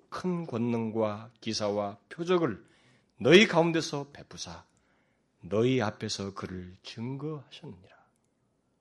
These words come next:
여러분, 누가 예수, 나사렛 예수로 하여금 큰 권능과 기사와 능력을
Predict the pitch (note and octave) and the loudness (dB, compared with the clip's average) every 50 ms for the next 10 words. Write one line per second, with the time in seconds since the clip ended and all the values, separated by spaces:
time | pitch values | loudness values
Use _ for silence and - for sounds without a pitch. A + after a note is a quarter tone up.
0 | _ _ _ _ _ _ _ _ _ - G#2+ G2+ G#2 G#2+ G2 F#2+ G#2 _ _ _ | _ _ _ _ _ _ _ _ _ -16 -14 -12 -12 -12 -14 -16 -18 _ _ _
1 | _ _ _ _ _ _ _ _ _ - A2 A#2 C3+ D3 D3+ E3+ F3 F3 E3+ D3 | _ _ _ _ _ _ _ _ _ -10 -6 -2 -2 0 4 8 8 8 8 8
2 | C3+ D3 D#3 D3 - - - C#3+ C#3+ B2 A2+ A2+ B2 - C#3+ C3+ C3 B2 A#2 A2 | 6 6 4 4 0 -4 -4 -4 0 4 6 6 6 6 6 6 6 6 4 2
3 | A2+ B2 B2+ B2 - C3+ A#2+ A#2 A2+ A#2 A2+ A2+ G#2+ A2+ A2+ A2+ G#2+ - - - | 0 0 0 0 -2 0 0 2 2 2 0 0 0 0 0 0 -2 -4 -10 -20
4 | - - _ - - - F3+ F3+ F3+ E3 F3 E3+ E3+ D#3+ D#3+ D#3+ D#3 C#3+ D3+ D#3 | -20 -20 _ -8 -4 0 2 2 4 4 4 4 4 2 0 0 2 4 6 6
5 | D3+ C#3 - - C#3 C3 D3 C#3+ C#3 C#3 C#3 C#3 B2+ A#2+ C3+ C#3 C#3+ C#3+ C#3+ C#3+ | 6 6 4 0 0 4 4 6 6 6 6 4 4 2 2 4 4 6 6 6
6 | C#3 C3 C#3+ C#3 C3+ C3 | 6 6 4 4 2 0